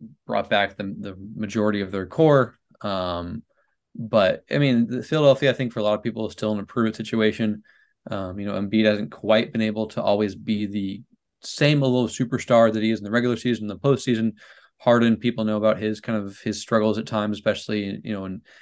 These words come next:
in critical games. You know, I think back to game six against, you know, the, the,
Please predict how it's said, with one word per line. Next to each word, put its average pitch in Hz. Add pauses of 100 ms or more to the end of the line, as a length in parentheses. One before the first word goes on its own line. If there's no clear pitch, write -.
(240)
in 104
critical 139
games. 120
You -
know, 101
I 101
think -
back 101
to 117
game 101
six -
against, 101
you -
know, -
the, -
the, -